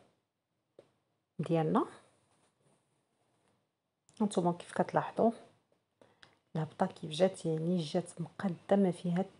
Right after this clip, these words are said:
حتى شي مشكله اولا شي ديفو. يعني كيف كتلاحظوا، يعني العماره ديالي يعني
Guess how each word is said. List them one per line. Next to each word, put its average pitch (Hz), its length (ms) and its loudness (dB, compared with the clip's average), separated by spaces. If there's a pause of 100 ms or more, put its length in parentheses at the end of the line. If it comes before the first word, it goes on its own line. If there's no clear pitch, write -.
(140)
حتى - 120 -2
شي - 160 2
مشكله 185 500 2
اولا 180 280 2
شي - 180 -6
ديفو. 165 400 0 (560)
يعني 165 220 0
كيف 190 360 2
كتلاحظوا، 180 480 4
يعني 165 200 4
العماره 175 420 8
ديالي 165 520 2 (760)
يعني 175 400 4